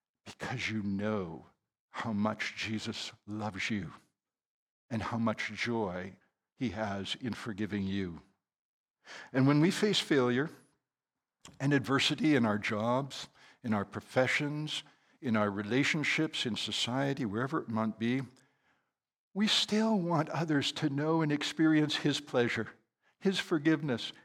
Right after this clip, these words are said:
his grace. The joy that we have received, we want others to experience that joy as well. The joy that we're seeking more and more to practice among ourselves,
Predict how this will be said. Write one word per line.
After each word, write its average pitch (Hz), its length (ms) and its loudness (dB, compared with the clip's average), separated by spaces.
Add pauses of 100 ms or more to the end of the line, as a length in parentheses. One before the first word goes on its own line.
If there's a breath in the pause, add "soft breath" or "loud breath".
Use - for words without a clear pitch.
his 185 240 0
grace. 170 560 2 (520 loud breath)
The 180 100 6
joy 185 360 6
that 190 160 4
we 196 160 2
have 147 200 0
received, 185 440 0
we 208 60 -2
want 190 240 0
others 202 420 2
to 143 140 2
experience 127 600 0
that 117 180 2
joy 135 360 2
as 143 140 0
well. 160 360 0 (840 loud breath)
The 165 80 8
joy 190 320 6
that 202 180 4
we're 156 220 4 (180 loud breath)
seeking 208 480 2
more 160 280 0
and 165 100 2
more 165 220 2
to 143 80 2
practice - 560 0
among 135 260 2
ourselves, 147 520 2